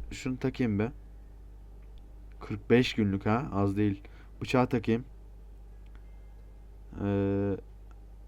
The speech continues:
aynı bunlar. Ha, Mehmetçik gelmişti. Evet, Mehmetçik. Tam onu da taktık. Acaba Kanuni mi daha iyi, Mehmetçik mi? Bir bakmak lazım.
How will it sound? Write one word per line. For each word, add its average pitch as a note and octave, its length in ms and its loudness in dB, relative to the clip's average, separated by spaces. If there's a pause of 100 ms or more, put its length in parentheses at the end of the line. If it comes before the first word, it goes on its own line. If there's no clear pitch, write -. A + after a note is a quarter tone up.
(680)
aynı A2 340 4
bunlar. G2+ 480 2 (720)
Ha, B2+ 160 6
Mehmetçik B2 540 4
gelmişti. G2+ 380 4
Evet, G2 360 2
Mehmetçik. G2 640 -2 (520)
Tam A2 200 2
onu A2+ 200 4
da G#2 60 2
taktık. A2 600 2 (840)
Acaba C#3 360 6
Kanuni B2 420 2
mi D3 140 4
daha A2 160 6
iyi, B2+ 100 4
Mehmetçik G2+ 520 0
mi? F#2 140 0 (160)
Bir F#2+ 160 -4
bakmak G#2 440 2
lazım. F#2+ 240 0